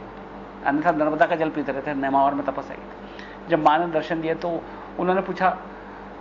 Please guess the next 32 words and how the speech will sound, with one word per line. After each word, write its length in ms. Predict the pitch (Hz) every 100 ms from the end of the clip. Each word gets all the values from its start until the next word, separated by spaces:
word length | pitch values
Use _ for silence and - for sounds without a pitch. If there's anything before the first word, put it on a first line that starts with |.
| - 175
"बस 240 | 190 -
तुझे 240 | 196 185 208
जो 160 | 180
चाहिए 320 | 185 160 143 151
मांग 220 | 113 104
ले, 260 | - -
समस्त 460 | 139 185 220 214 -
ऐश्वर्य 380 | 160 160 202 185
तेरे 240 | 160 147 135
लिए 180 | 135
हाजिर 260 | 120 101 98
है, 80 | - - - - - -
संसार 380 | - 143 151 160
का 80 | 170
कोई 220 | - 190
भी 120 | 196 180
ऐश्वर्य 300 | 165 175 151
मांग 240 | 135 127
ले 60 | 123
वो 60 |
तेरे 180 | 110 -
लिए।" 100 | - - - - - - - - - - - - - - - - - - - - - -
और 100 | 175
उस 160 | 220 185
झांकी 280 | 175 170 202
में 200 | 202 240 - - - - - - - - - - - - - -
सब 140 | 196
कुछ 120 | 220
दिखाई 280 | 165 135 127
दे 60 | 113
रहा 120 | 107
था, 200 | 104 120